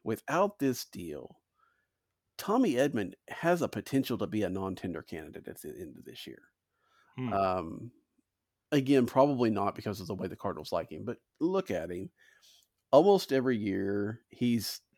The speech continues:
Speaker 1: ten percent below league average offensively. He's got defensive skills, but, you know,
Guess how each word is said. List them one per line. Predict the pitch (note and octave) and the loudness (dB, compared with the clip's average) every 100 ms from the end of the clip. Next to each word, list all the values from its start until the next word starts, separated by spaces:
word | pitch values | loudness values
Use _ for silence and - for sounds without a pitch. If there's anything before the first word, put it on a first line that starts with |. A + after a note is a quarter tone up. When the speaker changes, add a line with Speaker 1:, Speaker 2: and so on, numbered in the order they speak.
| _ - | _ -2
Speaker 1:
ten | C#3+ C3 | 2 2
percent | C3 - A#2+ G#2+ - - - C3 | 0 -2 0 0 -4 -18 -12 -2
below | A#2+ A#2 | 2 4
league | A2 A2 G#2 | 2 0 -2
average | G#2+ G2+ G2 F#2+ - - _ _ - | -2 -2 -4 -8 -14 -20 _ _ -2
offensively. | A#2 - F2 D#2 D#2+ - D#2 D2+ - _ _ _ - - _ _ _ - | 0 0 -6 -10 -14 -14 -12 -12 -16 _ _ _ -20 -20 _ _ _ -2
He's | B2 G#2 | 0 4
got | B2 C#3 C3+ | 6 6 6
defensive | C#3 D3+ A#2+ G#2 F#2+ | 2 2 0 -2 -6
skills, | - - G#2+ F2+ E2+ - D#3+ | -8 -4 -2 -2 -4 -2 4
but, | C#3 F2 - - - _ _ - - _ _ - | 6 6 0 -16 -20 _ _ -20 -20 _ _ -2
you | A#2+ | 0
know, | G2 F2 | 0 -2